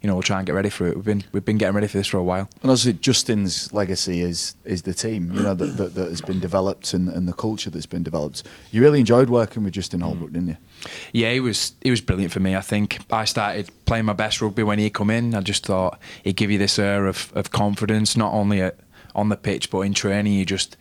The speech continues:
Speaker 1: you know, well av-, about, he just, everything was just brighter ideas, and just, he just made the place enjoyable again to, to train for him. So, and he was such a,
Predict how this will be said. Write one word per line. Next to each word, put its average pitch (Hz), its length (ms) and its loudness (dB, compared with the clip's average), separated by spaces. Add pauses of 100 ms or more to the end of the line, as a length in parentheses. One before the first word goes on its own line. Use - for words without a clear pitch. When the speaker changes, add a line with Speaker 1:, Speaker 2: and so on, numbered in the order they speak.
Speaker 1:
you - 80 -10
know, 92 140 -2
well 98 220 -2
av-, 95 280 -2
about, 98 400 -2
he 101 120 -4
just, 98 260 -6 (760)
everything 104 500 -2
was 92 380 -4 (280)
just - 340 -6
brighter 101 360 0
ideas, 98 680 0
and 90 240 -4
just, - 260 -4 (220)
he 90 80 -8
just 104 180 -2
made 104 200 2
the 101 80 -2
place 98 500 -2 (220)
enjoyable 98 500 0
again 98 240 -2
to, 92 240 -4
to - 140 -8
train 95 280 0
for 101 120 -6
him. 101 120 0
So, 90 320 -2 (400)
and 101 100 0
he 101 40 4
was 98 100 0
such - 280 0
a, 92 280 -4